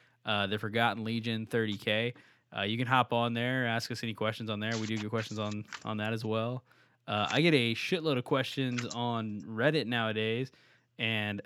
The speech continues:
see, those are a little bit easier. Like, if you ask me a Reddit question, I can usually just pop you a response real quick, 'cause, uh, I'm pretty active on Reddit. So if you have, like, a question you wanna shoot, just go ahead and pop that over. But that's gonna be it.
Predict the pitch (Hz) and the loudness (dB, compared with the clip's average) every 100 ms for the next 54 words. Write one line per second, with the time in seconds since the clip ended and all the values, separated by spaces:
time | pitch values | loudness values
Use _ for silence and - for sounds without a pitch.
0 | - - 160 202 233 208 208 151 127 156 | -4 4 6 10 10 12 12 10 6 6
1 | 180 180 131 127 127 123 139 - 135 110 | 4 4 2 2 2 2 2 2 0 2
2 | 127 135 151 151 160 160 143 _ 120 127 | 0 0 0 0 -2 -4 -6 _ -2 0
3 | 120 110 110 139 127 135 127 127 123 - | -2 -4 -6 -4 0 0 0 0 -2 -4
4 | - - - 117 - - 135 127 135 120 | -10 -14 -8 -8 -8 0 4 4 4 2
5 | 101 - 113 127 - 120 113 - 113 131 | 2 0 2 2 2 2 2 2 2 2
6 | - - 107 107 107 98 101 - _ _ | -4 -4 -2 -2 -4 -6 -6 -12 _ _
7 | _ _ _ _ - 110 110 - 131 123 | _ _ _ _ -6 -6 -6 0 2 2
8 | 117 113 113 - 117 117 - 127 123 113 | 2 0 -2 -4 -4 -4 -2 -4 -2 -4
9 | 117 120 139 - - 104 - 107 104 98 | -4 -4 -6 -10 -6 -6 0 0 0 -4
10 | - - 113 - 117 113 110 113 120 131 | -6 -4 -4 -4 -8 -6 -8 -8 -8 -8
11 | 147 113 - 104 101 - 104 - 107 104 | -10 -10 -6 -6 -6 -4 -4 -4 -6 -6
12 | 110 110 110 - _ _ _ _ _ _ | -8 -10 -10 -10 _ _ _ _ _ _
13 | _ - - - - - - 131 123 117 | _ -12 -4 0 0 0 2 2 2 0
14 | 110 135 120 | 0 0 -2